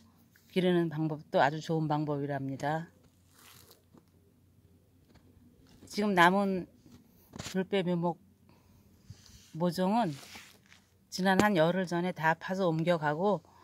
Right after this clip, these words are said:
나머지 남은 것들이 이제 죽은 자리에 메우려고 보관했던 묘목인데,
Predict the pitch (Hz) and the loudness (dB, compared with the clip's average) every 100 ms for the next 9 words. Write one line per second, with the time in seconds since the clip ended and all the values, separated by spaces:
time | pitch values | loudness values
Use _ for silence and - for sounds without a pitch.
0 | _ - 160 170 165 160 147 165 165 151 | _ -2 2 2 2 2 4 2 0 -2
1 | - 165 151 214 180 131 _ _ - - | -2 -4 2 2 2 -2 _ _ -20 -20
2 | _ 160 160 160 175 180 170 165 156 160 | _ -10 -8 -6 -4 -2 0 2 2 0
3 | 156 156 143 170 175 156 156 220 226 - | 0 0 0 2 2 2 0 -2 -4 -6
4 | _ _ _ _ - 175 170 165 156 - | _ _ _ _ 0 2 4 0 -2 -4
5 | 165 156 147 139 - - - - - - | -2 0 -4 -8 -16 -20 -20 -20 -20 -20
6 | _ - 165 175 175 160 160 165 202 143 | _ -8 0 2 2 2 0 0 0 -2